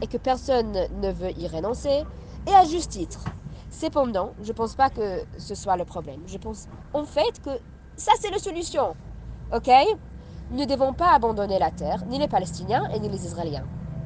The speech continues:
Nous devons nous battre pour elle avec Bechol Meodeinu. Ok ? Genre, Bechol Meodeinu, Shema, Bechol Meodeinu. Mais pas par les moyens du clé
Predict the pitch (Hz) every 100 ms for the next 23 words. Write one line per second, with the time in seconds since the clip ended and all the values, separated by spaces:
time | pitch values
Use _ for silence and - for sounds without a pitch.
0 | - - - - 220 233 226 269 240 202
1 | 180 - - - 185 180 - - 156 156
2 | 170 269 415 - - - 220 226 220 -
3 | - - 233 233 277 269 240 202 190 185
4 | 175 - - - - - - 190 196 226
5 | 214 190 214 196 180 214 220 208 185 214
6 | 302 226 208 196 175 170 151 147 139 -
7 | - - - - 208 233 381 - - -
8 | - - 330 370 277 240 226 214 196 202
9 | 214 190 185 208 196 -